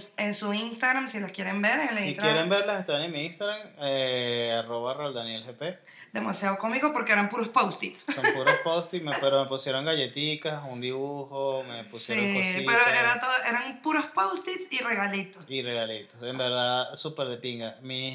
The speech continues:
Speaker 2: gente, mis compañeros del trabajo, verga, me felicitaron todos con todo el amor del mundo. Eh, luego, este, pasó algo arrechísimo ese día. Eh, Paula me invitó a comer.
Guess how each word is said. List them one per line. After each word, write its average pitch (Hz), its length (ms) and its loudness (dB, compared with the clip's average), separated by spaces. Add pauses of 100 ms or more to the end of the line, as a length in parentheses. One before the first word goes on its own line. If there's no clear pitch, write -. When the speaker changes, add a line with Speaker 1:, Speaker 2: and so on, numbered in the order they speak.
(100)
Speaker 2:
gente, 127 320 -6
mis 147 120 -10
compañeros 120 340 -6
del 143 100 -6
trabajo, 127 480 -4
verga, 113 240 -6
me 110 140 -12
felicitaron 107 580 -10
todos 143 320 0
con 113 220 -10
todo 107 140 -8
el 120 80 -4
amor 113 220 -8
del 120 120 -8
mundo. 180 480 -6 (760)
Eh, 127 460 -2
luego, 143 680 2
este, 120 840 -4
pasó 127 300 -4
algo 127 200 -2
arrechísimo 143 800 -4
ese 160 240 -6
día. 139 380 -4 (760)
Eh, 110 1040 -4 (680)
Paula 123 420 -2
me 139 160 -4
invitó 117 380 -6
a 110 100 -6
comer. 139 460 -6